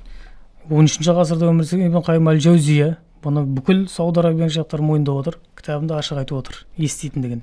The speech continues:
Екіншіден, оны мойындамасаң, онда Мұхаммед Абдул Вахабтың өзін мойындайды олар.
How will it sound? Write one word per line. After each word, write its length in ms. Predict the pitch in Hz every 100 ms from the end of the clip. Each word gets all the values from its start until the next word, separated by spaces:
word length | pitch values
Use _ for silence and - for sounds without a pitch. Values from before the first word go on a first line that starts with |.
| -
Екіншіден, 640 | 156 175 196 175 170 208 214 - - - - - -
оны 240 | 170 202
мойындамасаң, 720 | 196 190 185 185 185 214 202
онда 140 | 190
Мұхаммед 400 | 190 175 202 202 190
Абдул 200 | 185 196
Вахабтың 380 | 170 196 - 202
өзін 160 | 196 190
мойындайды 320 | 196 202 220 170
олар. 220 | 135